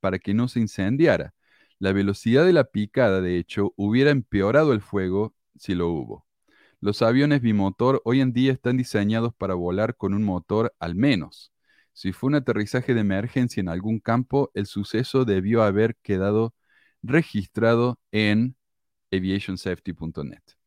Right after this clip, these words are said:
Y yo en esa época no pude buscar la información ahí en el sitio que él me dio, porque yo no tenía suficiente información, ¿no? No sabíamos, no dice ahí en qué año fue, dónde fue,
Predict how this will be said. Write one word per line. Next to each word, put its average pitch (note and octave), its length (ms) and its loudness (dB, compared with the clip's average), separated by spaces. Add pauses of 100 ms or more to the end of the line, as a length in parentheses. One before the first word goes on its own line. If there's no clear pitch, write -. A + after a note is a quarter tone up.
(640)
Y C3 120 2
yo F#3 100 4
en A3+ 80 4
esa G3+ 260 4
época F#3+ 360 2
no D3+ 180 4
pude F#3 300 2
buscar A#2 320 2
la A#2 80 -2
información G2 720 -4
ahí F2 180 0
en F2+ 120 -2
el D#2+ 60 -6
sitio F#2 320 -6
que E2+ 140 -4
él E2 100 -4
me E2 140 -2
dio, F#2+ 340 2 (800)
porque G#2+ 800 2
yo C3+ 160 2
no F3+ 140 0
tenía D#3 240 4
suficiente C3+ 560 0
información, G2 840 -2 (280)
¿no? F2 240 -6
No G2+ 100 0
sabíamos, F2+ 640 -2 (220)
no A#2+ 200 6
dice D#3 340 4
ahí G2+ 320 2 (320)
en F#2+ 140 -4
qué G#2+ 180 0
año F#2 240 0
fue, C#3 600 2
dónde G2+ 460 0
fue, C3 500 0